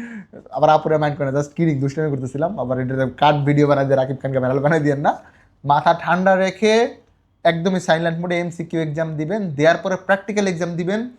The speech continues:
আমি এমনও দেখছি প্র্যাকটিক্যাল এক্সাম সব ভালো করছে পেট্রোল পাম্প ওয়ার্কারে।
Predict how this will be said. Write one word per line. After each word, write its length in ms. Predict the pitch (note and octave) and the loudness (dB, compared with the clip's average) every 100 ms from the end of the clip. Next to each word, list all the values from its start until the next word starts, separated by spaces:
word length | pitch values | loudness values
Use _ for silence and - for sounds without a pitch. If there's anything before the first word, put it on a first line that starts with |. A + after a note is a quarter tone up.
| _ _ - | _ _ -6
আমি 200 | F3 F3 | 0 2
এমনও 260 | G3 A#3+ | 4 4
দেখছি 200 | G#3+ G#3+ | 2 -2
প্র্যাকটিক্যাল 380 | G3+ G3 G3+ G#3 | 0 -2 0 0
এক্সাম 160 | G#3 G3+ | 0 0
সব 280 | - B3 | 2 2
ভালো 180 | F#3+ F#3 | 4 2
করছে 380 | E3 C#3+ A3 F4+ - _ _ - | 0 -2 -2 -2 -6 _ _ -8
পেট্রোল 220 | G3 G3+ | -2 0
পাম্প 160 | F3 D#3 | 0 2
ওয়ার্কারে। 320 | C#3 C3 A2+ | 0 0 -4